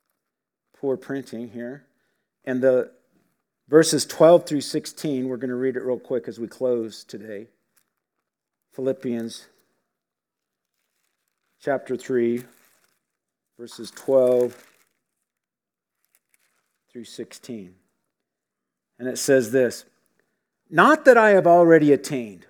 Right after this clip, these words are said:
or am already perfected, but I press on," right?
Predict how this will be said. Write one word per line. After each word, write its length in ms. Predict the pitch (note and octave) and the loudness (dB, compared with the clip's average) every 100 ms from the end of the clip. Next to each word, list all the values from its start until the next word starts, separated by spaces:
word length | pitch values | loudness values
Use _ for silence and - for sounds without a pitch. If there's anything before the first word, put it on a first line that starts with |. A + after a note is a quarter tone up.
| _ _ _ _ | _ _ _ _
or 240 | G#3 A#3+ C#4 | 4 6 6
am 120 | C4 | 4
already 380 | B3+ B3+ B3+ B3+ | 2 6 6 4
perfected, 720 | A3 G#3 A#3 G#3+ - B2 - _ - | 2 4 6 6 4 -8 -8 _ 2
but 140 | F#3 | 6
I 120 | G3 | 6
press 320 | G3 G3+ G3 | 4 4 4
on," 300 | G#3 F#3+ A#2+ - _ - | 4 2 0 -8 _ 4
right? 260 | E3+ G#3+ | 6 6